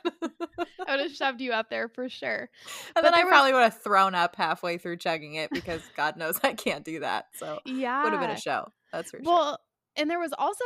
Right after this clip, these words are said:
Speaker 2: the time too where, um, he lit up a joint on stage and he passed the joint out into the crowd. And now
Speaker 1: Yeah.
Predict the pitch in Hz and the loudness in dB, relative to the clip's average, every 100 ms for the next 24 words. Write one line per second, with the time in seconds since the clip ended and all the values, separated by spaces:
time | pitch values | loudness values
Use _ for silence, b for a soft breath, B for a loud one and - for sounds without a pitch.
0 | 415 381 320 285 254 - 339 359 285 262 | -6 -6 -6 -6 -6 -6 -6 -6 -4 -2
1 | 254 233 220 - - 240 226 220 214 - | -2 -2 -2 -6 -6 -4 -4 -8 -12 -18
2 | - 269 269 269 247 247 247 269 262 226 | -18 -8 -6 -4 -6 -6 -6 -6 -6 -10
3 | 254 277 269 208 - - 247 226 226 - | -8 -6 -6 -10 -18 -14 -10 -10 -12 -14
4 | 339 415 294 247 233 - 247 247 226 - | -12 -8 -6 -6 -6 -12 -10 -10 -10 -6
5 | 233 247 - 226 240 214 220 - 214 214 | -6 -8 -14 -12 -8 -6 -8 -6 -6 -8
6 | 226 233 226 302 240 220 220 262 247 254 | -14 -16 _ -2 0 -2 -6 -8 -4 -2
7 | 254 240 - 190 | 0 0 -4 -12